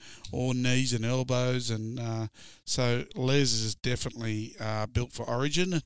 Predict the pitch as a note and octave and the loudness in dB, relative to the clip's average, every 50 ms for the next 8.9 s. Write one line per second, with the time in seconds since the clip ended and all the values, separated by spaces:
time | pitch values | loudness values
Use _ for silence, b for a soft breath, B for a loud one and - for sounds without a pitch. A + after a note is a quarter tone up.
0 | B B B B B B B B B B _ _ _ - B2 B2+ C3+ D3 - - | B B B B B B B B B B _ _ _ -4 0 2 2 2 2 0
1 | F3 - - A#3 C4 C#4 B3 A3 G3+ F#3+ F3+ E3+ F3 E3 - F3+ C#3+ B2+ C#3+ C#3+ | 0 4 6 6 6 6 6 6 6 6 6 4 2 0 0 -2 2 6 6 6
2 | D#3+ F#3 G#3 G3 F3 D#3 C#3 C3 B2 C#3+ - A#2+ A2 - - B2+ A#2+ A#2 B2 C3+ | 6 6 6 6 6 6 4 2 0 0 -4 0 0 2 2 2 0 0 0 0
3 | D#3 - F3 E3 E3+ - E3+ F3 E3+ F3 F#3 E3+ F#3 F#3 F3 F3 F3 D3+ - - | 0 0 0 0 0 0 -2 -2 0 0 0 2 2 2 2 2 0 -2 -4 -2
4 | - F3+ E3 C#3+ - D#3 C3+ C3 A#2+ - - C#3 D3 - - C3 A2+ - - B2+ | -2 -2 0 0 0 -2 0 -2 -4 -4 -4 -4 -4 -4 -4 0 -2 -2 0 0
5 | B2 B2 B2+ - B2 B2+ - B B B B B B B C#3+ D3+ E3 F3 E3 D#3+ | -2 -2 0 0 -2 -2 -2 B B B B B B B 2 4 4 6 6 4
6 | D3 C#3+ C#3+ C#3+ C3+ - C3 C3 B2+ B2 A#2+ A#2 A#2 - - - - A#2 A2+ A2+ | 4 4 4 2 2 0 0 2 2 2 2 2 2 0 0 0 -2 -2 0 2
7 | A2 A2 A2 A2 G#2+ G#2+ G#2 G2+ - _ _ - B B B B B B - - | 2 2 2 0 0 -2 -4 -6 -8 _ _ -14 B B B B B B -2 0
8 | D#3 D3 - - - G#2+ - - - - - D3 D3+ D#3 C#3 A2 F#2+ | 0 0 0 0 2 6 6 6 6 4 4 4 4 4 2 0 -6